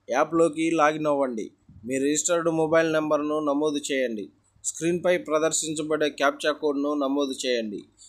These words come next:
మీ రిజిస్టర్ మొబైల్ నంబర్లో అందుకున్న ఓటీపీని నమోదు చేయండి.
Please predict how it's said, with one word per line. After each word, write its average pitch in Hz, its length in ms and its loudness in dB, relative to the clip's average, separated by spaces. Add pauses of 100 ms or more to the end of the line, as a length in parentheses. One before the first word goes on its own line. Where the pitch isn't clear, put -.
(200)
మీ 131 100 -4
రిజిస్టర్ 160 480 0
మొబైల్ 165 440 2
నంబర్లో 160 500 0
అందుకున్న 151 520 -2
ఓటీపీని 151 680 -2
నమోదు 143 380 -2 (140)
చేయండి. 120 420 -4